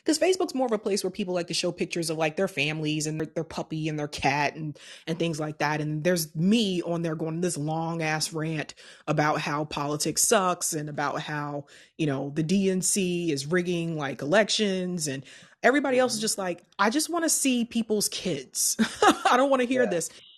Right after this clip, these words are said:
Speaker 1: But we got
Speaker 2: That's
Speaker 1: into a
Speaker 2: right.
Speaker 1: long, like, heated discussion about this. And she was just like, "It's a complicated situation, Sabrina. You have to understand, you know, uh,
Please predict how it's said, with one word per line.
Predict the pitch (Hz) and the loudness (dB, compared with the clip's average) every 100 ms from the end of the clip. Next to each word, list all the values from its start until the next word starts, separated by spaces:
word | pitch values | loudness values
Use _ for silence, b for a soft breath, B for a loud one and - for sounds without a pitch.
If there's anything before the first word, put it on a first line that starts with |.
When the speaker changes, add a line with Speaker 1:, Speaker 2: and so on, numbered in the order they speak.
| _ | _
Speaker 1:
But | 214 | 2
we | 262 | 2
got | 302 | 0
Speaker 2:
That's | 262 254 | 0 0
Speaker 1:
into | |
a | 214 | 0
Speaker 2:
right. | |
Speaker 1:
long, | 185 202 214 175 160 | 0 0 -2 -2 -2
like, | 151 - | -4 -4
heated | - 233 185 | -2 -2 -2
discussion | 160 - 208 415 320 | -4 -2 -2 0 -2
about | 131 123 143 | -2 -2 -4
this. | - - - | -6 -4 -4
And | 170 | -4
she | - 226 | -2 -2
was | 196 | -2
just | 180 - | -4 -2
like, | 175 160 - B B - | 0 -2 -6 B B 0
"It's | 233 | 0
a | 233 | 0
complicated | 240 254 254 - 226 202 | -2 -2 0 2 0 0
situation, | - 190 185 190 190 | -4 -2 0 0 0
Sabrina. | 180 165 165 165 | -2 -2 -4 -2
You | 175 | -2
have | 202 185 | -2 -2
to | - - | -4 -2
understand, | 180 160 - - 185 175 147 147 B B B | -2 -2 -2 0 0 0 -2 -6 B B B
you | 185 | -2
know, | 180 151 147 B B _ - | 0 0 -2 B B _ 0
uh, | 160 | 2